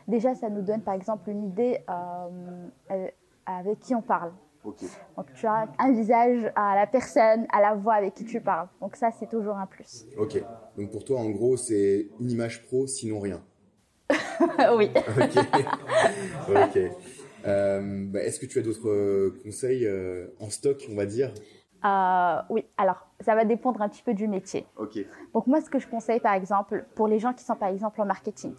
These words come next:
Speaker 2: Ok.
Speaker 1: Ok. Donc le marketing, c'est tout ce qui est créativité. Euh,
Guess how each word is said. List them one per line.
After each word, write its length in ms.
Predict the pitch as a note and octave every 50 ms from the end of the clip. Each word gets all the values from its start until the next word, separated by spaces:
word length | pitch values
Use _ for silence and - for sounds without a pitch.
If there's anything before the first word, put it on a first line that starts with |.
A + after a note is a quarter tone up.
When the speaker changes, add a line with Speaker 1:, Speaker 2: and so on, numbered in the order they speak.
| - - -
Speaker 2:
Ok. 240 | - G2 - F#2+ E2 _ - -
Speaker 1:
Ok. 240 | F#3 - - F3+ - - -
Donc 160 | F3+ - -
le 80 | G#3 F#3
marketing, 460 | F3+ G3 - - G#3+ - - A3+ -
c'est 160 | - - G#3
tout 100 | G3 A#3
ce 80 | G#3+ -
qui 100 | - A#3
est 40 | G#3+
créativité. 1040 | - - A3+ G#3 F#3 F#3 F#3 - - F3+ F3 E3+ - - B3+ B3+ B3+ B3+ B3+ C4 C4 - - - - - _ -
Euh, 100 | D#3+ D#3